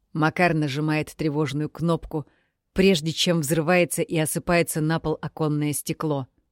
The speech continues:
Бросается наверх за девушками. «Анна в проеме тайной комнаты. Где Софи?» Софи спрыгивает со стремянки, пытается открыть сейф с оружием. «Анна, посвети!»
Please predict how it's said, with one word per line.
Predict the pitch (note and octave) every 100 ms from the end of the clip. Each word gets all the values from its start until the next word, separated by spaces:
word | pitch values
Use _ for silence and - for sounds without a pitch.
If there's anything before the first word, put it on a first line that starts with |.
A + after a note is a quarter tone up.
| _ _ _ _ _ _
Бросается | D3+ F#3+ F3+ G3+ F#3+ -
наверх | F3+ F3+ E3 D#3+ - - -
за | D#3 F3
девушками. | D3+ C3+ B2+ - C#3 C3 - _ _ _ _ _ _
«Анна | E3 F#3 D#3+ C3+ B2+ _ _ _ _
в | -
проеме | G#3 G3+ G#3+ G#3
тайной | - F3 E3+ E3
комнаты. | - D3+ C3 C3 C#3+ C3 _ _ _ _ _ _ _
Где | D#3 C#3+ C#3 G3+
Софи?» | F3+ D3+ C#3+ - C3+ - _ _ _ _ _ _ _ _
Софи | - F#3 F3 G#3+
спрыгивает | - F#3+ G3 F3+ F#3+
со | -
стремянки, | F3 F#3 F3+ F#3 D#3 C#3+
пытается | E3+ F3+ E3+ -
открыть | E3+ - F3 -
сейф | - F#3+ F3 -
с | -
оружием. | E3+ D#3 C3 D3 C#3 - _ -
«Анна, | - F#3+ E3 D3
посвети!» | - G#3 G#3+ G3+ - A3+ E3+ C3+